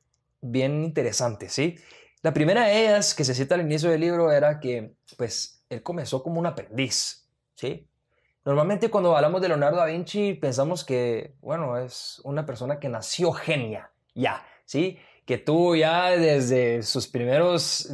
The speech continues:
días de vida la genialidad de crear grandes cosas, ¿no? Él fue un aprendiz, número uno.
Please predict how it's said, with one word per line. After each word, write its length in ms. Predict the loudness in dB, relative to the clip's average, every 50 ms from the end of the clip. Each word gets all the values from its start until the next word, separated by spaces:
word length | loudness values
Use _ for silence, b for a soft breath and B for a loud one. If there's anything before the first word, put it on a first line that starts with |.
| 0 2
días 480 | 4 4 4 4 4 4 4 4 4
de 120 | 4 4 4
vida 420 | 4 4 4 6 6 6 4 4
la 120 | 2 2 0
genialidad 640 | 0 0 -2 0 0 2 0 0 2 2 2 2 2
de 140 | 2 0 0
crear 260 | 0 2 2 2 2
grandes 340 | 0 0 0 0 -2 -4 -4
cosas, 300 | -4 -4 -4 -4 -6 -10
¿no? 180 | -10 -8 -8 -8
Él 120 | -8 -8
fue 120 | -10 -8
un 120 | -8 -6 -6
aprendiz, 640 | -6 -8 -10 -14 -16 -16 -16 -12 -12 -12 -12 b b b b -6
número 220 | -2 0 0 2 2
uno. 300 | 0 0 -2 -6 -10